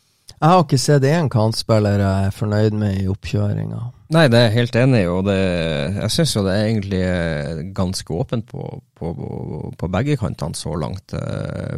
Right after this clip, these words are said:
Speaker 2: Pellegrino har, eh, har en lang vei å gå i forhold til det han har vært ute med. Ehm, så er jo, jeg synes jo Pellegrino er en fantastisk god avslutter og har en nese for mål, og så er det litt sånn at han, han er ikke like god i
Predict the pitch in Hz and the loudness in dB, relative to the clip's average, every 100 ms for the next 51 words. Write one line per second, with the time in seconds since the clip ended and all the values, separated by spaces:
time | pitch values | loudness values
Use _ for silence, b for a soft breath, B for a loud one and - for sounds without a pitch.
0 | - 98 95 98 127 147 117 113 104 101 | -4 -2 0 0 2 2 2 2 2 2
1 | 92 92 95 90 107 98 95 101 92 87 | 2 0 -4 -2 -2 0 0 0 0 0
2 | 92 107 123 127 120 104 95 - 85 90 | -2 0 0 2 2 0 -2 -4 -6 -6
3 | - 92 95 90 92 87 90 101 - 131 | -6 -4 -2 0 -2 -2 -4 -6 -4 -4
4 | 131 117 110 92 90 95 95 92 110 B | -2 -4 -4 -4 -2 -2 -4 -6 -10 B
5 | B B B _ 107 - 143 101 85 85 | B B B _ -4 0 2 2 0 -4
6 | 73 - 55 - - - - _ - 104 | -4 -6 -8 -10 -12 -14 -16 _ -10 -4
7 | 110 104 92 87 90 - 101 101 101 95 | -2 0 -2 -2 -6 -2 -2 0 0 0
8 | 78 87 90 90 95 - 95 98 - - | 0 0 -2 -4 -6 -6 -8 -6 -4 -4
9 | - - - 104 95 101 107 - 73 65 | -6 -8 -4 0 0 0 -2 -2 -4 -2
10 | 87 87 73 69 69 92 90 95 101 120 | -2 -2 -2 -2 -2 -2 0 2 2 2
11 | - 92 82 104 147 135 95 - 117 120 | 0 -2 -2 0 0 0 -2 -4 -2 -2
12 | 90 98 - 87 78 82 - 80 69 - | -2 -4 -4 -6 -4 -4 -6 -6 -6 -6
13 | 101 98 - 110 110 - 92 92 85 78 | -2 -2 0 2 2 0 -4 -2 -2 -4